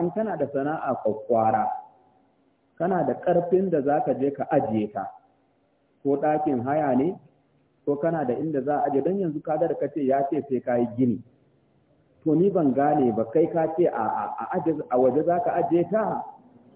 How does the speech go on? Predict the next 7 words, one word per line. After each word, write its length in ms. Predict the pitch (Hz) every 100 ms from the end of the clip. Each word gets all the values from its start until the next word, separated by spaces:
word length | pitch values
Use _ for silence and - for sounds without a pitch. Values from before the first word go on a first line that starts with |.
| - - -
ko 180 | 175 185
a 160 | 175 -
ina? 220 | 147 165
Ka 160 | 165 190
ga 120 | 190 -
alba'a 640 | 156 131 123 147 160 - - - - _ _ _ _ _ -
da 120 | 135